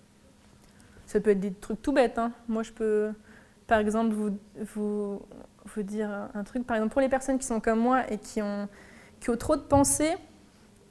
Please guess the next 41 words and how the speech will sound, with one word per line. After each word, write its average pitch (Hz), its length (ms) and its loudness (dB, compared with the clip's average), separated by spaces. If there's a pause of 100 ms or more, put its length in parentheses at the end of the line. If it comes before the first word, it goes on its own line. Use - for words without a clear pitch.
(200)
euh, 202 920 -2 (300)
et 240 120 2
qui, 233 220 0
dès 214 240 0
qu'on 269 160 4
se 262 80 -2
met 262 80 4
à 240 160 8
prier, 262 560 4 (420)
tout, 302 200 4
tout, 311 240 2
tout, 311 220 2
tout 277 160 -4
s'allume 269 480 6
et 226 140 6
dit « 233 220 0
Oui, 302 80 0
t'as 285 80 0
oublié 254 140 0
de - 40 -10
faire 247 140 2
ça, 277 200 4
faut 262 80 -2
que 226 60 -8
tu - 60 -16
fasses 226 160 -4
ça, 254 280 6
oublie 220 140 0
pas 208 120 -2
de 196 40 -2
faire 202 120 -6
ça, 262 200 0
t'as 190 100 -6
pas 185 120 -6
répondu 208 340 -2
à 208 140 -6 (720)
telle 208 160 0
ou 208 60 -4
telle 202 140 -2
personne. » 247 360 0 (600)
Euh, 214 480 6